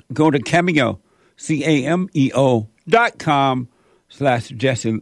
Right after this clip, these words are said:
Lee Peterson. Birthdays, encouragement, weddings, and all that.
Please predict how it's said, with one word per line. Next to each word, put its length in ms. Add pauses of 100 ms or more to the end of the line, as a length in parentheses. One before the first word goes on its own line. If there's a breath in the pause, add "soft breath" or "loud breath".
Lee 520 (100)
Peterson. 560 (500)
Birthdays, 800
encouragement, 640
weddings, 520
and 120
all 140
that. 180